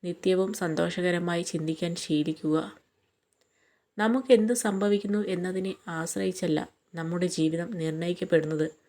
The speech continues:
സംഭവിക്കുന്നതിനോട് നാം എങ്ങനെ പ്രതികരിക്കുന്നു എന്നതിനെ ആശ്രയിച്ചാണ്.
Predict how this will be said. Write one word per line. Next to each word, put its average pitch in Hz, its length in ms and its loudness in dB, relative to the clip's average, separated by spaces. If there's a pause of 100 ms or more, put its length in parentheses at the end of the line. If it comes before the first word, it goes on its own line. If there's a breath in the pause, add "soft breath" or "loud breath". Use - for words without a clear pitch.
(400 soft breath)
സംഭവിക്കുന്നതിനോട് 170 880 0 (420 soft breath)
നാം 190 240 2
എങ്ങനെ 185 280 0
പ്രതികരിക്കുന്നു 190 760 0
എന്നതിനെ 170 480 -2 (120)
ആശ്രയിച്ചാണ്. 165 800 -2